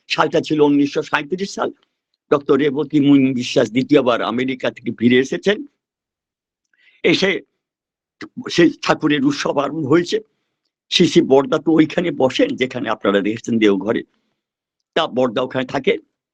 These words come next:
হাজার হাজার মানুষের সমাগম হয়েছে। ডক্টর রেবতী মোহন বিশ্বাস শ্রী শ্রী বড়দার কাছের সেবক যারা তাদের বললেন, "ভাই শোনো, শোনো,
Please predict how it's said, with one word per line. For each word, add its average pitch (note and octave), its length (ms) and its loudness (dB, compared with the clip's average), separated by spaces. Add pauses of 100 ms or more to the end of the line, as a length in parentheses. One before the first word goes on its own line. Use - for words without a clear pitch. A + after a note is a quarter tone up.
(1120)
হাজার C#3+ 340 0
হাজার C#3+ 300 0
মানুষের C#3+ 400 -2
সমাগম C#3 540 -2
হয়েছে। F3+ 380 -2 (560)
ডক্টর D#3 240 2
রেবতী G3 380 4
মোহন C4 260 2
বিশ্বাস G3+ 360 -2
শ্রী E3+ 140 -6
শ্রী E3 160 -6
বড়দার D3 480 0 (440)
কাছের D3+ 320 0
সেবক B2 420 -2
যারা A2 260 -2
তাদের G#2+ 320 -2
বললেন, G#2+ 340 2
"ভাই - 360 -4
শোনো, - 320 4
শোনো, - 300 0